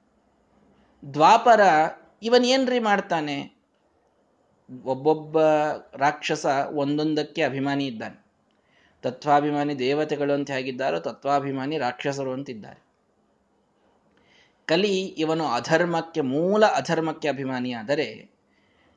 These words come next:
ಈ ದ್ವಾಪರ, ನಮ್ ಕಾಲನೇಮಿ ಅಂತಿದ್ದಾನೆ, ವಿಪ್ರಚಿತ್ತಿ ಅಂತಿದ್ದಾನೆ, ಇವರೆಲ್ಲರೂ ಒಂದೊಂದೊಂದೊಂದಕ್ಕೆ ಅಭಿಮಾನಿ ಇದ್ದಾರೆ ಇವರು.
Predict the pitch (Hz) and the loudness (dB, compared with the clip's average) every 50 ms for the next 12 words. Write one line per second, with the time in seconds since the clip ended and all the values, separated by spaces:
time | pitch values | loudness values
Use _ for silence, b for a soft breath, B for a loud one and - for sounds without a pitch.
0 | - 170 170 175 160 147 135 131 123 127 143 180 214 - 214 170 123 104 - - | -10 -2 0 0 0 0 -2 -4 0 2 4 4 2 2 0 -2 -2 -4 -8 -12
1 | - - 139 104 160 - 143 147 151 156 156 156 151 147 151 147 147 147 143 143 | -16 -18 -18 -16 -6 0 2 2 2 2 0 -2 -2 -2 -2 -2 -4 -4 -4 -6
2 | 147 143 127 120 127 123 123 127 127 127 123 123 123 123 123 135 135 - 147 147 | -6 -8 -8 -8 -6 -6 -6 -6 -6 -6 -8 -8 -10 -8 -8 -10 -8 -6 -6 -6
3 | 143 151 139 - - 131 135 143 147 135 127 117 123 120 120 120 120 123 123 113 | -6 -6 -8 -10 -10 -8 -8 -6 -6 -6 -8 -10 -10 -10 -8 -8 -10 -10 -10 -10
4 | - 135 135 139 143 147 147 170 160 147 143 151 151 156 151 151 147 147 151 156 | -6 -4 -4 -2 -2 -2 0 2 2 2 2 0 -2 -2 -2 -2 -4 -4 -4 -4
5 | 151 - 147 131 135 135 139 139 139 139 131 127 131 120 113 113 101 - _ _ | -4 -4 -6 -6 -4 -2 -2 -2 -2 -4 -4 -6 -6 -8 -8 -12 -14 -18 _ _